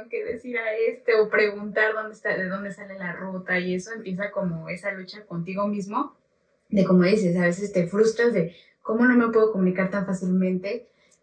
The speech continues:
en algo tan cotidiano como lo hago yo en mi país, ¿no? O en mi idioma". Son de las cosas que se empiezan, eh, como estudiantes también, o bueno, en general la gente a enfrentar en situaciones tan básicas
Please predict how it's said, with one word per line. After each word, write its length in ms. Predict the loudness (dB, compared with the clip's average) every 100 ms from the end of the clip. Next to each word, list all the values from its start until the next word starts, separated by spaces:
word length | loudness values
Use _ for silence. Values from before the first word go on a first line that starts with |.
| _
en 120 | 2
algo 240 | 6 6 4
tan 160 | 2
cotidiano 640 | 2 2 0 0 0 0 0
como 160 | -2
lo 120 | 0 4
hago 140 | 6
yo 100 | 8
en 100 | 6
mi 80 | 6
país, 420 | 4 2 4 2
¿no? 200 | 2 2
O 160 | 4 6
en 140 | 6 6
mi 340 | 4 -4 -10
idioma". 500 | -12 -8 -8 -8 -12 _
Son 240 | -8 -4 0
de 80 |
las 200 | 2 0
cosas 360 | -2 -4 -4 -8
que 120 | -12
se 100 | -10
empiezan, 600 | -8 -8 -10 -10 -10 -12 _
eh, 400 | -16 -12 -10 -10 -12
como 400 | -6 -2 0 -2
estudiantes 580 | -4 -10 -12 -4 -4 -4
también, 460 | -6 -4 -2 -4 -6 -12 _ _ 0
o 180 | 2
bueno, 220 | 4 2 2
en 80 | 0
general 380 | -2 0 0 0
la 140 | -2
gente 400 | -6 -6 -6 -6
a 20 |
enfrentar 680 | -6 -6 -4 -4 -2 -2 -4 -12 _ -8
en 80 | -6
situaciones 720 | -2 -2 0 0 -2 -4 -8 -4
tan 220 | -2 0
básicas 600 | 0 -2 -6 -6 -6 -6